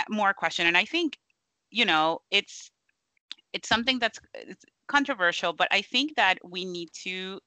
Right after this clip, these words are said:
definitely, uh, involve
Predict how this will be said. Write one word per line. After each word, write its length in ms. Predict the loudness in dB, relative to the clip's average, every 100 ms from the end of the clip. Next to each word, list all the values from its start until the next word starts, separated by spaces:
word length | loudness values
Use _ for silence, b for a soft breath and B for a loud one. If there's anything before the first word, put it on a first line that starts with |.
| -4
definitely, 880 | -2 -2 -4 -6 -2 0 2 0 -4 b b b b
uh, 560 | 4 6 6 2 0 -4 -6
involve 840 | -6 2 6 6 6 4 2 -6